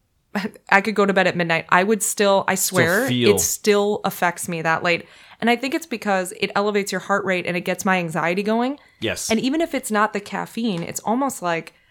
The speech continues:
Speaker 1: my anxiety has stuck with me throughout the day.
Speaker 2: Yep.
Speaker 1: So when I go to bed, my mind is still, like, reeling through all the things that I was anxious about.
Speaker 2: Yeah, exactly.
Speaker 1: You know?
Speaker 2: And the, the, um,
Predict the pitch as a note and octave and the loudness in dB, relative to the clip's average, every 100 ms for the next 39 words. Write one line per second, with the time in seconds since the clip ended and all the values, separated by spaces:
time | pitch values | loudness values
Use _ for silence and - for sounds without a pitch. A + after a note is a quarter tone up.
0 | _ - F#3 F#3+ F3+ E3+ F3+ G3 F3 E3+ | _ -2 0 2 0 0 0 0 0 -2
1 | F3 - F3 - D#3+ - G3+ A3 A#3+ A#3 | -2 0 -2 0 -6 -2 -2 0 0 0
2 | A#3 A#3+ C4 C4+ G#3 G#3 G3+ F#3+ G3 F#3+ | 0 0 0 -2 0 2 2 2 2 0
3 | E3+ A3 F#3+ F3 F3 F3+ F#3+ F3+ - - | 4 4 4 0 0 2 2 0 -2 0
4 | F#3 F3+ E3+ - - _ _ - G3 G3+ | 2 2 0 -4 -12 _ _ -6 2 2
5 | F#3+ F3 F3+ F#3+ F3+ D#3+ - F3 E3+ E3 | 2 -2 0 2 2 2 2 2 0 -4
6 | E3+ E3+ E3 D#3+ D#3+ D#3 D#3+ D#3+ - _ | -2 -2 -4 -2 -2 -2 -4 -6 -12 _
7 | _ _ _ _ - G#3 - - D2 - | _ _ _ _ -2 -2 -2 -4 -2 -2
8 | - _ A2 C3 B2 G2+ A#2+ C3 F#3 - | -4 _ 4 6 8 6 6 6 6 2
9 | - - C3 C3+ C3 B2+ B2 A#2+ A#2 A2 | 0 0 4 4 4 6 6 6 6 6
10 | G2 F#2+ A#2+ A#2 A2 G#2+ G2+ F#2+ F#2 | 2 -2 0 4 6 6 4 0 -6